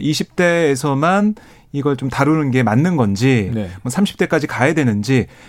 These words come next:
Speaker 1: 여러 가지 고민을 좀 하고 있는 가운데 이 제안을 바로 뭐 검토한다라고 얘기하게 된다면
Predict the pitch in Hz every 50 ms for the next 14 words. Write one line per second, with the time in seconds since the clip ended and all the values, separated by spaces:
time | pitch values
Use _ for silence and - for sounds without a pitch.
0 | - - - 113 131 170 190 196 185 180 180 170 151 175 170 - - 135 131 147
1 | 151 139 123 143 139 127 - 208 202 190 170 165 160 151 123 127 113 113 107 107
2 | 104 127 170 196 220 226 - - - - - - 143 143 131 - 147 143 143 143
3 | 143 143 135 127 - - 160 175 175 160 135 131 123 117 - - 160 151 165 175
4 | 165 151 151 151 135 131 127 117 117 117 143 135 131 131 123 120 113 107 110 110
5 | 98 110 151 175 143 -